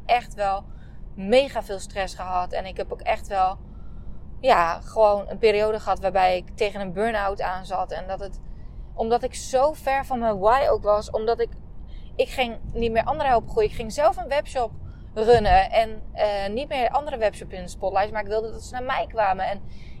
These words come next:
ja, ik, ik, ik zorgde ervoor dat ik, ik veel verkocht. En, maar ik raakte veel meer van mijn why verwijderd eigenlijk. En nu ben ik daar weer naar terug. En, en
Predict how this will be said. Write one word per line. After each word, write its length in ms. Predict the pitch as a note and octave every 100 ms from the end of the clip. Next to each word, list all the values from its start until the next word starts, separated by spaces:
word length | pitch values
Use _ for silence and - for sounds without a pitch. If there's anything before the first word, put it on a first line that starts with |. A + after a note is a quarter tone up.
| -
ja, 360 | F3 C4 B3
ik, 140 | A3+ G3+
ik, 200 | - -
ik 140 | A3
zorgde 340 | - A#3 -
ervoor 300 | A#3+ A3+ B3
dat 200 | B3 A#3
ik, 100 | A#3 - - - -
ik 120 | -
veel 280 | - - A#3+
verkocht. 520 | A#3 A#3+ B3+ B3 A#3+
En, 200 | G3+ G3 - - - -
maar 440 | A#3+ A3+ - - - - - - - - -
ik 80 | A3
raakte 340 | A#3 B3 A3
veel 440 | G3+ - D4 D#4 C#4+
meer 180 | B3
van 140 | - G#3+
mijn 220 | G#3 F#3+
why 380 | G3 A#3+ C#4+ - - - - - -
verwijderd 640 | G#3+ G3 G#3 C#4 F4 A3+
eigenlijk. 540 | - - F#3 F3 F3+
En 300 | G3 G3+ G#3
nu 320 | A#3 C4+ C4 - - - - - - -
ben 180 | A3 A#3
ik 100 | A3
daar 180 | G#3+ G#3
weer 120 | G#3
naar 180 | F#3+ F#3
terug. 360 | - C4 -
En, 260 | - G3 F#3+ -
en 320 | A3 G#3+ G3